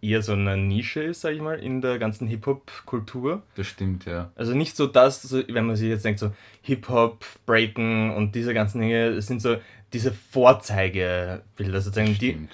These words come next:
Speaker 1: oder diese, sag ich jetzt mal, so kommerzielleren, äh, mittlerweile, äh,
Speaker 2: Extrem.
Speaker 1: Tanzstile. Und Crump ist
Speaker 2: Ja.
Speaker 1: eher noch immer so ein bisschen dieses Underground-mäßige,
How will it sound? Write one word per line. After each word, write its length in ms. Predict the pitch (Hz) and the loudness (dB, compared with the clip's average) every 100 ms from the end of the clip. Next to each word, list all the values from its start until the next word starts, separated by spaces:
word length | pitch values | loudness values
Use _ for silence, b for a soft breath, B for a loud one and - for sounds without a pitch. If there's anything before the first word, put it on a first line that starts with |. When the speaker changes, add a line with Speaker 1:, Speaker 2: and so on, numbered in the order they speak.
| B | B
Speaker 1:
oder 120 | 127 | 0
diese, 340 | 127 131 135 135 | 2 2 2 2
sag 160 | 110 117 | 2 0
ich 40 | |
jetzt 140 | 117 120 | 0 -2
mal, 80 | |
so 100 | 107 | -4
kommerzielleren, 1400 | 104 104 - - 143 - - 127 131 120 95 92 98 95 95 | -6 -12 -8 0 2 2 2 2 4 2 2 0 0 -2 0
äh, 240 | 92 90 | 0 2
mittlerweile, 800 | 104 104 104 95 90 92 92 98 b b b _ | 2 0 0 2 2 2 -2 -4 b b b _
äh, 140 | 110 101 | 0 0
Speaker 2:
Extrem. 140 | 101 | 0
Speaker 1:
Tanzstile. 560 | 113 110 101 117 113 90 | -2 -2 -2 0 0 0
Und 160 | 117 107 | -4 -4
Crump 300 | - 113 117 | 0 0 0
ist 100 | 107 | -4
Speaker 2:
Ja. 120 | 107 | -2
Speaker 1:
eher 100 | 123 | 0
noch 140 | 127 | 0
immer 200 | 139 139 | 0 -2
so 80 | 131 | -2
ein 40 | 110 | -2
bisschen 420 | 131 - 123 120 | -4 -2 -2 -2
dieses 360 | 113 117 104 - | -2 -2 -2 -2
Underground-mäßige, 1120 | 107 113 104 98 92 90 92 98 - 98 95 | 0 0 0 0 -2 -4 -4 -6 -4 -2 -2